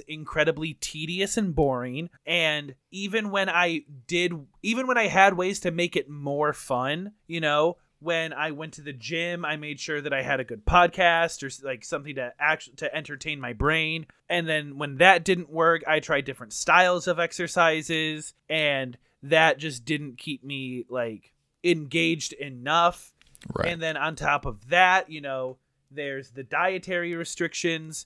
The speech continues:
Speaker 1: which I th-, I just think of, like, I look at the things that people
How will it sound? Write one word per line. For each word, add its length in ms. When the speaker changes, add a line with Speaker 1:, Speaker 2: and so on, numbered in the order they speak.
Speaker 1:
which 640
I 200
th-, 260
I 140
just 180
think 160
of, 80
like, 200
I 160
look 260
at 100
the 120
things 400
that 320
people 580